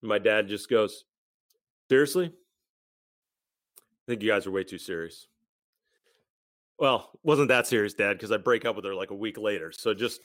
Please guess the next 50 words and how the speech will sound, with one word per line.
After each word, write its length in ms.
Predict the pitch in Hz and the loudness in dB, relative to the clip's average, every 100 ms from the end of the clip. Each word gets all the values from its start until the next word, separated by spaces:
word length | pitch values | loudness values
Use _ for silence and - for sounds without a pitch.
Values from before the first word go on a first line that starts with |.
| _ 139 | _ 0
relax 540 | 120 113 107 101 - | 4 4 4 2 -2
there. 240 | 107 95 | -2 0
But 140 | 92 - | -2 2
that's, 280 | 156 156 135 | 2 2 -2
but 160 | 165 160 | -2 2
that's 220 | 170 - | 0 0
who 160 | - 156 | -2 0
my 180 | 139 | 0
dad 300 | 147 131 123 | 0 2 2
was. 240 | 117 113 104 - - - - - | 0 -2 -2 -10 -20 -20 -20 -2
So, 120 | 208 202 175 - - _ - | 0 2 0 -6 -20 _ -18
so 600 | - 202 180 185 175 - _ _ _ _ - | 0 6 6 4 -2 -12 _ _ _ _ -4
anyhow, 540 | 220 190 160 151 156 - | 0 0 0 -2 -4 -2
I 140 | 147 | -2
end 100 | 220 | 0
up 100 | 214 | -2
splitting 380 | - - 180 165 | -2 -4 -4 -2
up 140 | 196 | -2
with 120 | 175 139 | -2 0
her. 280 | 139 135 143 - - - _ - | 0 0 -6 -18 -20 -20 _ 0
But 180 | 180 185 | 2 2
right 180 | 170 233 | 4 4
before 380 | 240 233 208 185 | 2 2 4 6
I, 180 | 165 170 160 | 4 0 -2
I, 140 | 156 | -4
but 320 | 135 151 151 _ _ _ | 0 -2 -2 _ _ _
sh-, 240 | - - - _ | -14 -14 -14 _
we 120 | 147 | -2
had 100 | 165 | 0
exchanged 540 | 156 - - 175 196 - | 0 -6 -8 -4 -2 -2
somehow, 320 | 165 135 147 | -4 -2 -2
like, 160 | 139 131 | -2 -4
an 80 | |
exchanged 440 | 113 - 147 143 - | -10 -4 -4 -4 -4
Christmas 360 | 127 - 95 | -4 -4 -12
gifts. 300 | - 90 - | -10 -12 -12
And 100 | 95 | -16
so 100 | - | -8
this 160 | 113 110 | -8 -2
made 200 | 110 101 | -2 0
me 100 | 95 | -2
think 220 | 101 92 | -2 -2
of 80 | 90 | 0
it 80 | 90 | 0
as 100 | 87 | -2
a 60 | |
season 360 | 87 123 101 95 | -6 -2 -2 -2
of 120 | 82 | -2
giving 260 | 87 82 80 | -6 -6 -10
here. 240 | 82 80 | -10 -10